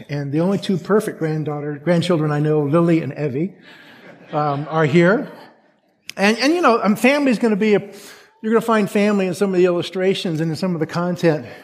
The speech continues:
And, um, uh, early on, when Jessica was, uh, dating Forrest, I knew he was special.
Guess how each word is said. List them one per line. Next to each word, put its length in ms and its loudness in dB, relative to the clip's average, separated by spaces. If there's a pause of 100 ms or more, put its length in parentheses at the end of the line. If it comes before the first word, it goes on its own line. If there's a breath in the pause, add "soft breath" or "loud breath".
(260 loud breath)
And, 260 -2
um, 180 -4 (600 loud breath)
uh, 280 2
early 280 6
on, 340 4
when 320 0
Jessica 460 2
was, 360 -4
uh, 120 -10
dating 340 2
Forrest, 400 -4
I 80 0
knew 160 2
he 140 0
was 180 -2
special. 500 -6